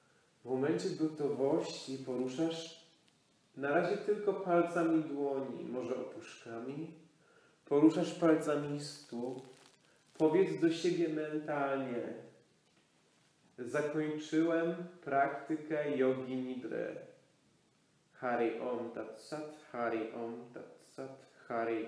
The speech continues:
Om Tat Sat. Trwaj jeszcze przez chwilę w niezmienionej formie. Poczuj, że twoje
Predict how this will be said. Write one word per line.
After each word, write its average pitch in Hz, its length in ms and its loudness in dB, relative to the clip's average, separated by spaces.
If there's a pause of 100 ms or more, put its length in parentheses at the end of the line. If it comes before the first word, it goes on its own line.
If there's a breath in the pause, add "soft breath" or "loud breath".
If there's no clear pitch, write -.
Om 117 480 -6
Tat - 320 -16
Sat. - 280 -16 (3500 soft breath)
Trwaj 135 500 -2
jeszcze 160 240 0
przez 165 220 -8
chwilę 160 380 -2
w 139 120 -2
niezmienionej 123 640 -4
formie. 101 640 -10 (280)
Poczuj, 131 260 -8
że 127 120 -6
twoje 131 440 -8